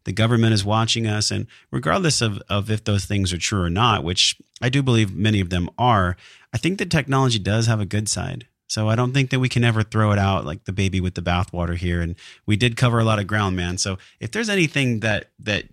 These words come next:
you have not been asked on a podcast yet, either about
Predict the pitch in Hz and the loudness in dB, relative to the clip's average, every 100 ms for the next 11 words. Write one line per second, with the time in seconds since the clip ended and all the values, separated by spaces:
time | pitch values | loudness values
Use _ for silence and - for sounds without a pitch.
0 | - 107 110 107 104 98 117 87 104 101 | -12 0 4 4 4 2 2 2 0 0
1 | 98 90 - - - _ _ _ 101 98 | -2 -2 -2 -4 -8 _ _ _ -2 0
2 | - 101 87 - 90 - - 69 - 131 | 2 0 0 -2 -4 -4 -4 -8 -6 -2
3 | 123 113 107 107 - | 0 2 2 0 -2